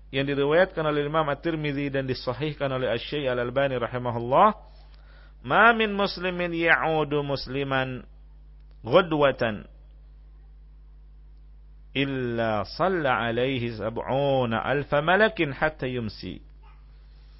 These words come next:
Tidaklah seorang muslim membesuk muslim yang lainnya di pagi hari, melainkan tujuh puluh ribu malaikat bersalawat atasnya.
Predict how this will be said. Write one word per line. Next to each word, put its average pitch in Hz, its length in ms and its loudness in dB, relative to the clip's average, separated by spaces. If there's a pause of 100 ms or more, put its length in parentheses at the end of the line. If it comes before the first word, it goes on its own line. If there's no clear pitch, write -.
(320)
Tidaklah 156 480 4
seorang 175 480 4
muslim 175 720 -2 (480)
membesuk 160 640 0 (400)
muslim 170 560 -2
yang 180 240 0
lainnya 180 480 2
di 175 80 2
pagi 175 320 0
hari, 180 400 2 (1040)
melainkan 123 720 -2
tujuh 117 320 -4
puluh 113 320 -2
ribu 113 240 0
malaikat 110 720 -2 (800)
bersalawat 104 640 -2
atasnya. 98 640 -8